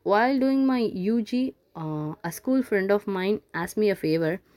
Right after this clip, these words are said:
saying that she was doing a B A English Literature and, uh, where she was working with a poem publication anthology company as a compiler, and she wanted some writer for her project.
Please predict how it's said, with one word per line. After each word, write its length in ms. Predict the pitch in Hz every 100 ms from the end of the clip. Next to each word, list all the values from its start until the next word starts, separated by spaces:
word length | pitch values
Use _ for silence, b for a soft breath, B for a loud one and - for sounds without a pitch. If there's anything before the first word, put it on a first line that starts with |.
| b b b b
saying 360 | _ - 247 254
that 140 | 247 247
she 100 | 233
was 160 | 214
doing 340 | 175 214 226 -
a 60 | 165
B 280 | 165 208 220
A 60 |
English 360 | 220 202 208 208
Literature 600 | 170 160 208 208 - 160 -
and, 400 | - 156 151 151
uh, 140 | 147 147 147
where 160 | 185 226
she 160 | -
was 160 | 214 185
working 300 | 185 190 220
with 160 | 208 190
a 20 | 170 -
poem 280 | 185 196 196
publication 640 | 165 175 185 185 180 190
anthology 560 | 165 170 190 190 170 170
company 560 | 147 143 143 151 170 - B B B
as 100 | 175
a 60 | 185
compiler, 680 | 165 156 185 190 190 156 - b b b -
and 180 | 208
she 140 | 214 262
wanted 300 | 262 277 294
some 160 | 277 185
writer 240 | 165 185
for 180 | 202 165
her 100 | 156
project. 480 | - 143 143 110